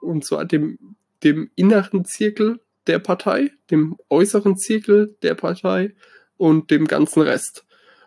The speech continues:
Und die entsprechenden Bevölkerungsanzahlen sind hier auch ein, ein Prozent, vierzehn Prozent und fünfundachtzig Prozent. Also auch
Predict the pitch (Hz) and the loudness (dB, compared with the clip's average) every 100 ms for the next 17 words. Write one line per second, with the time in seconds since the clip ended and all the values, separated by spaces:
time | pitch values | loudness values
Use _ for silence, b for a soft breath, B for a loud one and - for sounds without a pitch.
0 | b - 147 143 - - - 165 160 156 | b -4 -2 -2 -6 -14 -12 -4 -2 2
1 | 156 156 151 - 165 170 156 151 - - | 2 2 -4 0 0 4 4 2 -2 -8
2 | 160 - 170 165 160 151 160 160 156 151 | -6 0 2 4 2 0 -2 0 0 0
3 | 156 156 131 131 175 - 151 175 _ _ | 0 0 0 -4 -6 -4 -4 -4 _ _
4 | - - 170 165 - 156 - 165 165 165 | -6 -4 -2 -2 -2 -4 2 0 2 0
5 | - 160 - 156 156 - 156 151 160 - | 0 -2 0 0 0 -2 -4 -2 -6 -10
6 | - - - - 143 - 156 - 156 156 | -12 -10 -8 -6 -6 -6 -6 -4 -4 -6